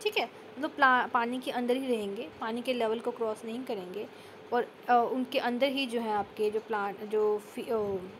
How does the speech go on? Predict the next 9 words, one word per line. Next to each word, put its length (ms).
male 260
pollen 340
grains 360
हैं 160
वो 80
अंदर 240
ही 100
release 360
होंगे। 280